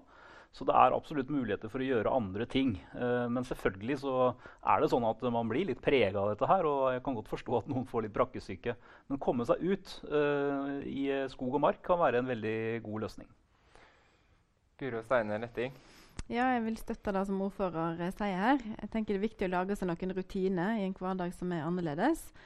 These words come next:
Speaker 3: Og så tenker jeg da å ta pauser ifra media, fordi en kan nok bli kanskje unødvendig skremt av å følge med fra time til time. Så, mm, at en kan, eh, få med seg litt annen type kultur enn bare nyheter, det tror jeg kan være lurt.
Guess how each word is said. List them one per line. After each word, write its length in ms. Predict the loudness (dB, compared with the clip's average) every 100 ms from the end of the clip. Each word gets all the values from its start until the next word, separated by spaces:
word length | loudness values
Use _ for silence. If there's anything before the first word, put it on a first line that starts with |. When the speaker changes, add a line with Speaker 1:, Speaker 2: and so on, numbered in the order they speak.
| -20 -20 -14
Speaker 3:
Og 100 | -10
så 80 | -6
tenker 280 | 0 0 0
jeg 40 |
da 140 | 0 0
å 40 |
ta 180 | -2 -6 -6
pauser 640 | -8 -4 -4 -6 -8 -8 -4
ifra 280 | -6 -4
media, 560 | -4 -2 -4 -4 -2 -2 -6 _ -20 -20 -20
fordi 440 | -14 -6 0 2 2
en 100 | 0
kan 240 | 0 -2
nok 120 | -2 -4 -4
bli 380 | 0 2 0 -2 _ _ _ -6
kanskje 320 | -4 -2 -2 0
unødvendig 400 | 0 2 0 -2
skremt 640 | -4 -10 -4 2 2 0 -6
av 200 | -6 -4
å 60 | -6
følge 280 | -4 -2
med 300 | 0 0 -2
fra 120 | -4 -8
time 360 | -4 -2 -2
til 120 | -4
time. 420 | -6 -4 -2 -4 -8 _ _ _
Så, 140 | -10 -4
mm, 480 | 0 2 0 -2 -4 -10 -20 -20 _ _ -20 -20 -16
at 280 | -8 -8 -6
en 60 | -6
kan, 300 | -2 0 0
eh, 420 | 0 0 0 -2
få 220 | -4 -2
med 100 | 0
seg 140 | 0 0
litt 180 | 0 2
annen 200 | 2 2
type 200 | 0 -2
kultur 380 | -4 0 -2
enn 160 | 0 0
bare 400 | 0 -2 -2 0
nyheter, 420 | 0 -2 -4 -4
det 100 | -6 -6
tror 120 | -8
jeg 60 |
kan 100 | -6
være 180 | -6 -6
lurt. 180 | -10 -14